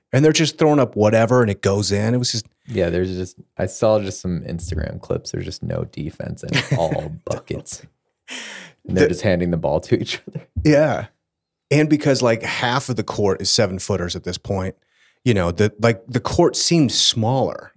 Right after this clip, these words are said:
Speaker 1: Like, it looked different. Like, N B A guys are big already, but there's usually a sprinkle of, you know, a couple of short six-two guys in there. But with all of them being, like, giants, it was wild looking. It's just like, "God, look at these guys."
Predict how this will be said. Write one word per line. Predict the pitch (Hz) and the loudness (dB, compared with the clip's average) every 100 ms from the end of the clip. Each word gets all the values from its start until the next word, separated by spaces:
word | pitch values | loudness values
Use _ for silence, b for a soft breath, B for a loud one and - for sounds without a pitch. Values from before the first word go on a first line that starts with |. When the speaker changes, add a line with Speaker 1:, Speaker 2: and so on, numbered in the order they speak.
| - | -4
Speaker 1:
Like, | 113 113 | -2 0
it | - | -4
looked | 104 135 170 - _ | -2 0 0 -4 _
different. | - 131 - - - - | -2 0 -2 -12 -14 -6
Like, | 113 - | -4 2
N | 214 | 2
B | 190 170 | 4 4
A | 143 | 4
guys | 117 101 95 | 2 0 -2
are | 90 | -6
big | - 123 | 0 2
already, | 107 98 101 92 | 2 2 0 -2
but | 92 98 | -6 -4
there's | 131 156 | -2 0
usually | 196 160 120 | 0 2 2
a | 104 | -2
sprinkle | - 151 135 117 107 | -2 -2 0 0 2
of, | 101 98 B B B | 0 -2 B B B
you | 139 | 0
know, | 107 | 0
a | |
couple | - 143 127 104 | 2 0 2 0
of | 95 | 0
short | - - 123 113 - | 0 2 2 2 0
six-two | - 120 - - 139 131 | 0 0 -2 2 2 4
guys | 98 78 82 | 2 0 -4
in | 87 | -4
there. | 87 80 87 b b b b b - | -4 -4 -6 b b b b b -2
But | - 92 92 _ | 2 2 0 _
with | 113 113 - | -2 -2 0
all | 113 131 143 | 2 4 4
of | 113 | 2
them | 101 | -2
being, | 98 92 90 | -4 -6 -6
like, | 90 92 | -12 -2
giants, | - 139 127 120 98 82 | 2 2 2 0 -2 -6
it | 107 | -8
was | 98 - | -8 -8
wild | 87 - 233 98 85 | -2 2 2 2 -2
looking. | 85 73 - | -8 -8 -10
It's | 131 - | -10 -8
just | - | -8
like, | 117 113 | -8 -8
"God, | 180 165 | -8 -6
look | 208 | -4
at | 165 | -4
these | 95 87 | -4 -6
guys." | 85 71 64 - | -6 -6 -8 -12